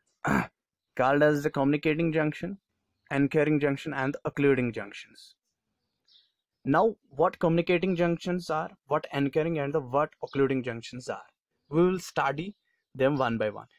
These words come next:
Now, firstly, we will go towards the communicating junctions. What communicating junctions are? <clears throat> Communicating junctions, I have to write here, junctions. Now, communicating junctions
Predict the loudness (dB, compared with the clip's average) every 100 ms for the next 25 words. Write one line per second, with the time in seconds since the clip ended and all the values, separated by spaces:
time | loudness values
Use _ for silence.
0 | _ -2 -2 2 0 0 0 0 0 2
1 | 2 2 0 0 0 -2 -4 _ _ 0
2 | 0 2 -2 -6 -6 -8 -8 -12 -20 _
3 | -20 -20 -20 -20 _ -2 0 0 -2 0
4 | 0 -2 -4 -6 -6 -10 -12 -12 -12 -12
5 | -14 -20 _ _ _ _ _ _ _ _
6 | 2 2 2 0 4 4 6 4 4 2
7 | 2 2 2 0 0 -2 -6 -16 _ _
8 | _ _ -20 -20 -20 -20 -20 _ -20 -16
9 | -14 -14 -16 -20 -20 _ _ -14 -14 -16
10 | -20 -20 -20 _ -20 _ _ -6 -6 -6
11 | 0 4 4 4 2 2 0 0 -2 -4
12 | -6 -8 -10